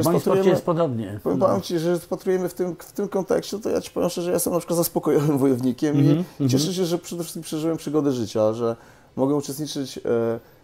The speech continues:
Speaker 2: przeżyłem w ogóle, doskonaliłem się poprzez sporty walki, to jest jeden aspekt tego wszystkiego, a drugie, że jeszcze miałem okazję uczestniczyć w największych imprezach, które się wiązały, e, z moją dyscypliną sportu,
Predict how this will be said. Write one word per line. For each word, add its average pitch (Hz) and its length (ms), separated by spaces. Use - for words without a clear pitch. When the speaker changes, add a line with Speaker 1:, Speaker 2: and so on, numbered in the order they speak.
Speaker 2:
przeżyłem 147 460
w 139 80
ogóle, 131 480
doskonaliłem 143 580
się - 120
poprzez 120 240
sporty 123 300
walki, 113 360
to - 80
jest 110 120
jeden 123 220
aspekt 120 280
tego 131 140
wszystkiego, 143 400
a 170 40
drugie, 170 260
że 165 60
jeszcze 160 200
miałem 160 260
okazję 156 360
uczestniczyć 151 440
w 147 60
największych 151 380
imprezach, 147 460
które 147 160
się 143 100
wiązały, 139 600
e, 120 40
z 120 60
moją 135 220
dyscypliną 127 420
sportu, 113 440